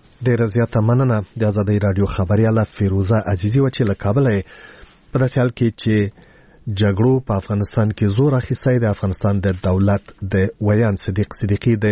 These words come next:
څرګندونو جزئیات اورول چې نوموړی وایي د طالبانو لخوا د جګړو تودول به د سولې لپاره د حکومت پر ژمنه اغیز ونه کړي. په دې اړه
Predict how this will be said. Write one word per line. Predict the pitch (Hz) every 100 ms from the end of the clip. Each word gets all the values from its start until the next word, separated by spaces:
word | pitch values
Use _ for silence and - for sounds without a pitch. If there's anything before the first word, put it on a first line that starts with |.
| 104
څرګندونو | - - 95 87 92 95 101 98 95
جزئیات | 87 90 95 117 -
اورول | 123 123 131 135 - - - - - -
چې | 110 101
نوموړی | 95 95 98 98 101 -
وایي | 113 123 123 117
د | 104
طالبانو | - 95 95 107 104 101 101 - - - 107
لخوا | 98 107 104
د | 98 101 98 98 101 - 104 -
جګړو | 107 120 131 98
تودول | 98 95 92 104 135
به | 107 101
د | 90
سولې | - 113 120
لپاره | 113 120 113
د | 101
حکومت | 90 92 - 127 127 - - -
پر | 98 95
ژمنه | 92 123 147 101 85 -
اغیز | 95 110 110 - -
ونه | 120 120
کړي. | - 117 107 _ _ _ _ _ _ _ _ - - - - -
په | -
دې | 147
اړه | 143